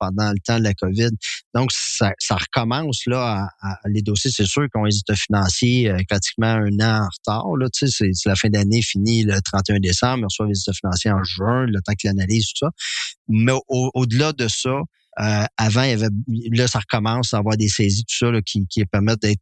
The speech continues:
proactifs, plus proactifs dans leur dossier. Oui, les banques, on leur parle, on a, on a des partenaires, c'est, c'est quasiment des partenaires d'affaires, là. Nous, on les croise dans tous les dossiers. Puis eux nous disent qu'effectivement, le volume commence à augmenter, mais sont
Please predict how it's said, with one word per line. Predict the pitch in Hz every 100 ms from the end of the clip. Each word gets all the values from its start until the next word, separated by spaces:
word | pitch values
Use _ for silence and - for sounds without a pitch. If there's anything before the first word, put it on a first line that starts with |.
| -
proactifs, | 113 101 87 - 113 -
plus | - 120
proactifs | - 104 90 123
dans | 110
leur | 101 101
dossier. | 98 87 - 107 - - - -
Oui, | 127 139
les | 131 113
banques, | 120 135 135 131
on | 113 113
leur | 113 101 -
parle, | 117 135 151 143 120
on | 107 110
a, | 110 110
on | 107 107
a | 110
des | 107
partenaires, | 101 - 104 113 110 101 98 90
c'est, | - 101
c'est | - 92
quasiment | 98 98 110
des |
partenaires | 104 98 104 101 101
d'affaires, | 92 - 117 135
là. | 107
Nous, | 104 113
on |
les | 107
croise | 95 110 110
dans | 104
tous | 95 107
les | 98
dossiers. | 98 90 - 139 - - -
Puis | 113
eux | 117 131
nous | 117 101
disent | 110 110 98
qu'effectivement, | 92 101 92 - 95 107
le | 101
volume | 92 95 107
commence | 98 98 98
à | 90
augmenter, | 90 92 78 - 104 110 113 - -
mais | 113 127 143
sont | - 113